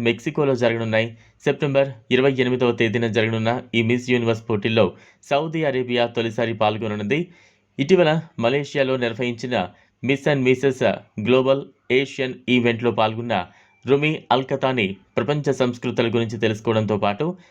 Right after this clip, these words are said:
సౌదీ సంప్రదాయం, వారసత్వాన్ని ప్రపంచానికి చాటి చెప్పడమే తన ప్రయత్నమని పేర్కొన్నారు. మిస్ సౌదీ అరేబియా కిరీటం దక్కించుకోవడంతో పాటు ప్రాంతీయంగా నిర్వహించిన ఎన్నో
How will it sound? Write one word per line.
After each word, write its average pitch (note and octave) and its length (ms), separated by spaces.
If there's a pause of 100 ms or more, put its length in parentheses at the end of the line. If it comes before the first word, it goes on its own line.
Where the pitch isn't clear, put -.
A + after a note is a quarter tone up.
(300)
సౌదీ D#3 260 (100)
సంప్రదాయం, B2+ 480 (260)
వారసత్వాన్ని B2+ 680
ప్రపంచానికి C3 640
చాటి A#2 280
చెప్పడమే A#2 360 (400)
తన C3 120 (100)
ప్రయత్నమని C#3+ 520
పేర్కొన్నారు. G#2+ 460 (680)
మిస్ D#3+ 260
సౌదీ C#3+ 280 (200)
అరేబియా B2+ 360 (100)
కిరీటం A#2 380
దక్కించుకోవడంతో A2+ 720
పాటు A2 220 (300)
ప్రాంతీయంగా B2 640
నిర్వహించిన A2+ 480 (640)
ఎన్నో C#3+ 180